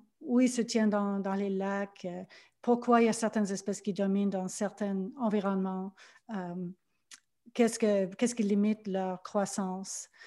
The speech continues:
Alors, ça, c'est quelque chose qu'on va explorer en, en plus, plus de détails. Euh, autrement, euh, disons, euh,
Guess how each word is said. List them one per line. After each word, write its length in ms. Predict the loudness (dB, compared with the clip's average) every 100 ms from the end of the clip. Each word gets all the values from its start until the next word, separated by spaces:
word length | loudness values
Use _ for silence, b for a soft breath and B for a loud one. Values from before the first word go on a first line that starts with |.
| b 0
Alors, 360 | 6 6 6 0 -16 -20 -2
ça, 160 | 0
c'est 100 | 2
quelque 220 | 4 6
chose 120 | 6 4
qu'on 140 | 4
va 80 | 4
explorer 460 | 2 0 2 4
en, 320 | 2 0 -4 -6
en 40 |
plus, 340 | -2 -2 -2 -10 _
plus 160 | -4 0
de 100 | 4
détails. 480 | 2 2 -2 -4 -6 B B B B B -2
Euh, 380 | 2 4 2 0 -6 _ -20 -20 _ _ _ _ _ _ _ _ _ _ _ -8 4
autrement, 800 | 4 6 6 8 8 8 6
euh, 140 | 4 2 -2 -8
disons, 640 | -4 0 2 6 6 6 2 -10 -20 -4
euh, 520 | -2 0 -2 -2 -6